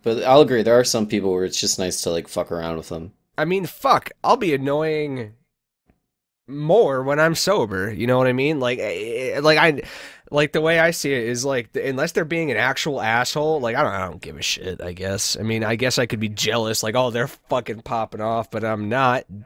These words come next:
Speaker 2: fucking bah humbug. But at the same time, like, eh, I don't really give a shit. But you
Speaker 1: Yeah, it's, it's,
Speaker 2: Opinion.
Speaker 1: it just depends who you're with, all perspective, yada, yada. I say it
Speaker 2: Yeah.
Speaker 1: every time. Oh,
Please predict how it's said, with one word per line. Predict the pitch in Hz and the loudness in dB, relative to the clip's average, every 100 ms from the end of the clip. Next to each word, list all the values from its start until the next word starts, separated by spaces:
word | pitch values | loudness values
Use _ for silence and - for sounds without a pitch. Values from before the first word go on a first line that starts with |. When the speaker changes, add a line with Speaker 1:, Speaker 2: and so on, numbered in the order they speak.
| _ | _
Speaker 2:
fucking | - 131 113 107 107 | -8 -6 -6 -8 -8
bah | 101 117 110 | -4 -2 -2
humbug. | 117 120 101 95 107 113 _ - _ _ - | -2 -2 -2 -2 -4 -6 _ -20 _ _ -4
But | 120 | -2
at | |
the | 107 | -2
same | 135 123 113 | 0 0 0
time, | 117 113 104 | 0 0 0
like, | 98 98 | -2 -2
eh, | 104 113 110 - - | -2 0 -2 -6 -10
I | |
don't | - | -8
really | 65 76 | -8 -8
give | 104 67 | -8 -6
a | |
shit. | - 78 87 - _ _ _ _ - | -6 -4 -6 -8 _ _ _ _ -8
But | 135 | -4
you | 135 120 | -2 -2
Speaker 1:
Yeah, | 226 180 | -2 -4
it's, | 135 - _ _ _ _ _ _ _ | -6 -12 _ _ _ _ _ _ _
it's, | - 131 - | -10 -6 -6
Speaker 2:
Opinion. | 165 175 156 | -4 0 2
Speaker 1:
it | 147 | 2
just | 131 127 | -2 -4
depends | - 123 113 | 0 0 2
who | 110 | 0
you're | 98 | 0
with, | 90 90 - | 0 -2 -2
all | 90 | -4
perspective, | - - - - - 85 82 - | -4 -10 -8 -8 -8 -8 -8 -10
yada, | 98 90 82 | -4 -2 -2
yada. | 80 80 82 90 - | -4 -4 -8 -10 -8
I | |
say | - 427 | -2 -2
it | 78 | -2
Speaker 2:
Yeah. | 78 | -4
Speaker 1:
every | 78 | -8
time. | 73 80 82 - _ - _ _ _ _ _ _ _ - | -10 -10 -12 -16 _ -20 _ _ _ _ _ _ _ -4
Oh, | 202 | -4